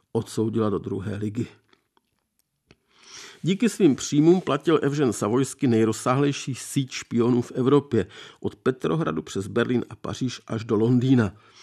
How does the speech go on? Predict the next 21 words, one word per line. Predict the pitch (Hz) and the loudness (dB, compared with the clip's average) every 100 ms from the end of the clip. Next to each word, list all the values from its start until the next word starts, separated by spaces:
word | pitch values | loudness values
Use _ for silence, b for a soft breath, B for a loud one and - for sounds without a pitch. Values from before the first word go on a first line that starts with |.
| B B _ | B B _
A | 139 117 | 0 0
císaři | - 131 - - 143 | -2 -8 -4 -2 -2
Karlu | - 123 95 | -4 -4 -4
šestému | - - - - 127 202 B B B B | -8 -12 -6 0 2 2 B B B B
dokázal | - 190 185 156 113 90 | -2 0 0 -2 -2 -4
vždy | 98 113 | -4 -6
předložit | - - - 135 107 | -6 -6 -4 -4 -4
nejpřesnější | 98 87 - - 101 - 110 | -4 -4 -6 -8 -8 -8 -12
zprávy. | - 117 117 117 - _ _ _ _ _ b b b b b | -4 -2 -2 -2 -6 _ _ _ _ _ b b b b b
Ovládal | - 151 156 147 143 | 0 4 6 6 4
také | 131 135 - 120 | 2 -2 0 0
zákulisí | 110 110 107 120 117 - 123 | 0 -2 -2 -2 -2 -2 0
mocenských | 107 - 110 110 - 131 | 0 -2 -4 -6 -8 -10
pletich | - 156 - 113 - B B B _ | -2 -2 -2 -6 -6 B B B _
a | 131 | 2
neměl | 139 151 95 | 4 4 2
problém | - 113 131 143 139 - | -2 -4 0 0 0 -2
udržet | 123 117 107 120 | 0 0 0 -4
si | - | -6
své | - - 107 | -10 -6 -4
hodnosti. | 104 117 117 - - 98 | -2 0 0 -2 -10 -16